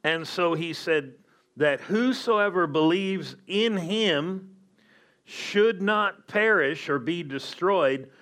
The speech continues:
but have or receive everlasting life." Verse seventeen said, "For God did not send his Son into the world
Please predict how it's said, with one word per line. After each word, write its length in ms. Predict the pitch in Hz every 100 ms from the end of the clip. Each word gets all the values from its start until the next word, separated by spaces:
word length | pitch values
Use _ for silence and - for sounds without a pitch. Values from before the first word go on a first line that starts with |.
| - -
but 240 | 156 147
have 580 | - 185 208 196 170 135
or 240 | 147 156
receive 920 | 147 135 127 - - 208 180 135 131 131 - _ _ _ _ _ -
everlasting 1000 | 180 165 185 165 143 147 147 - 156 143
life." 520 | 160 196 147 98 - _ -
Verse 280 | 123 196 190
seventeen 840 | - 202 185 165 160 - 196 220 208
said, 480 | - 170 147 147 147 - -
"For 300 | - 190 180
God 560 | 139 160 160 190 226 190
did 200 | 196 196
not 400 | 180 196 196 -
send 600 | - 190 208 202 175 151
his 240 | 165 147
Son 420 | - 180 180 170
into 400 | 160 180 185 170
the 140 | 156 151
world 480 | 156 185 165 160